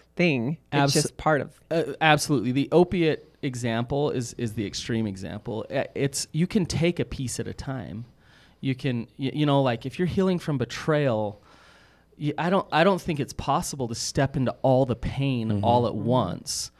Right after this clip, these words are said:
Speaker 2: And so you can take one piece at a time. You can go through that grieving process.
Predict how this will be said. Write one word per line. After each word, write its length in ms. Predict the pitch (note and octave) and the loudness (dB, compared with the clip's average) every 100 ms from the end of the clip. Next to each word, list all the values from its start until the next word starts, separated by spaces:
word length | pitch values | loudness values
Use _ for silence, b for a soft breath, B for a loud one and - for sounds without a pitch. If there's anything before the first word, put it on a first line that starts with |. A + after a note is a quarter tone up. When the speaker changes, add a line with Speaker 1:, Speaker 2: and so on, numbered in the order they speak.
| b b b b | b b b b
Speaker 2:
And 240 | C#3 C3+ C3+ | -2 -2 -2
so 220 | D3 C#3 | 0 0
you 200 | C#3 C#3+ | 0 -2
can 180 | D#3 C3 | -4 -4
take 320 | B2 C3+ - | 0 -2 0
one 260 | B2+ B2+ | 0 0
piece 280 | C3+ C#3 - | -2 -6 -4
at 80 | C#3 | -4
a 60 | C#3 | -4
time. 320 | - B2+ C3 | 0 0 2
You 60 | B2 | 0
can 140 | A#2 | -2
go 200 | A#2+ B2 | 0 0
through 220 | C3 C#3 | -2 -6
that 180 | C3 A#2+ | -4 -6
grieving 400 | B2+ A#2 A#2 A2+ | -4 -4 -4 -6
process. 800 | - G#2 G#2 - A2 G#2+ - | -6 -6 -6 -6 -8 -8 -8